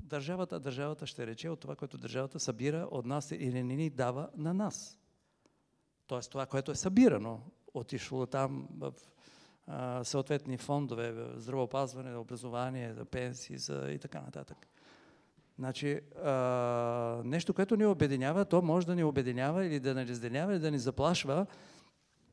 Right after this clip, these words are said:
И можем да го открием на нивото на, а, рационално критическото отношение към света и, а, анализа на обществото, в което живеем.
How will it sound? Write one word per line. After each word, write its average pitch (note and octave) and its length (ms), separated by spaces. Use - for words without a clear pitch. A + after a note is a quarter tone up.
И D3+ 60
можем D3+ 300
да E3+ 80
го D3+ 120
открием D3 540
на C3 640
нивото C#3 460
на, D#3 420
а, B2 840
рационално C3+ 540
критическото D3+ 640
отношение D3+ 440
към C#3 180
света C3 280
и, C#3+ 480
а, C#3+ 280
анализа D#3 520
на C#3+ 100
обществото, B2 480
в - 60
което C#3 220
живеем. - 280